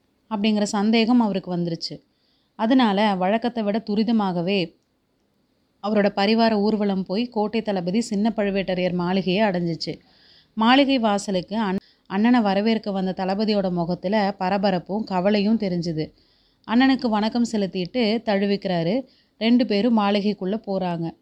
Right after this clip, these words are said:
நேரா அந்தரங்க மந்திராலோசனை மண்டபத்துக்குள்ள போறாங்க. உள்ள போனதும்,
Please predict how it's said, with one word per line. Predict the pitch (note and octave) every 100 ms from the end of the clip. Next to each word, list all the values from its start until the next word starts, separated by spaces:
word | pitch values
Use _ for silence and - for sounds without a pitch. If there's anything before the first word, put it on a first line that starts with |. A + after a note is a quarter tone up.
| _ _ _ _ -
நேரா | G#3 A3+ A3+ F3 A3+ B3
அந்தரங்க | F3+ G3+ A3+ G#3 G#3
மந்திராலோசனை | A3+ F#3+ G#3 A3 G#3 G#3 G#3 F#3+
மண்டபத்துக்குள்ள | F#3 F#3 F#3+ F#3 F3 E3+ A3 A3
போறாங்க. | F#3+ F3 E3 D#3+ - _ _ _ _ _ _ _ - _
உள்ள | G#3+ C4
போனதும், | C4+ G#3 F3+ F3 A3 F3+